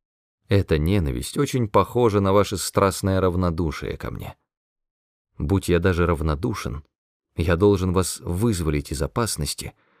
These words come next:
в которую вы попали из-за меня. Если случайно господин де Реналь разговорится с Элизой, она может одним словом выдать ему все. Почему бы ему не спрятаться близ моей комнаты с оружием?»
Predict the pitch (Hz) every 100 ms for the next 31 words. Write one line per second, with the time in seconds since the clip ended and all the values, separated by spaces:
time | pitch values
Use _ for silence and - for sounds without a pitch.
0 | _ - - - 123 110 107 101 104 92
1 | - 107 98 98 95 80 85 78 76 62
2 | 62 _ _ _ _ _ _ _ _ -
3 | 90 95 107 95 104 98 - 101 82 67
4 | 69 82 - 87 98 90 90 90 95 78
5 | 78 87 82 90 95 - 76 - 73 95
6 | 113 69 - _ _ _ _ _ 90 92
7 | 104 110 101 - 98 98 101 78 - -
8 | 113 127 76 69 76 104 127 107 - 107
9 | 101 90 - - 123 _ _ _ _ _
10 | _ _ _ _ _ - 135 143 147 135
11 | 135 131 131 135 - 139 123 - - 90
12 | 98 104 87 85 76 - 135 82 71 73
13 | - 120 120 78 65 62 69